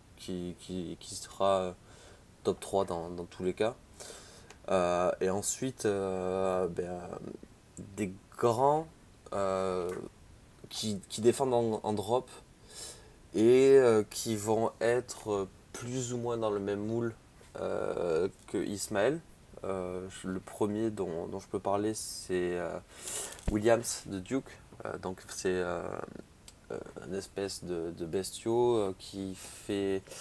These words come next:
deux mètres treize, si je me trompe pas, et qui est à deux quatre-vingt-quinze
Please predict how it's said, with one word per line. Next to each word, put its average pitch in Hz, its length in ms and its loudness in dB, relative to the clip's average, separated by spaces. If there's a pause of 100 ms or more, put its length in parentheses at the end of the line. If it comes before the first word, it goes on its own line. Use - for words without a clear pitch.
(760)
deux 131 140 2
mètres 123 500 -2 (560)
treize, 127 500 0
si - 300 -6
je 101 80 -8
me 98 140 -6
trompe 104 280 -6
pas, 123 320 6
et 101 120 -2
qui 104 560 -4
est 123 240 6 (240)
à 95 520 2 (1800)
deux 113 300 4
quatre-vingt-quinze 135 920 6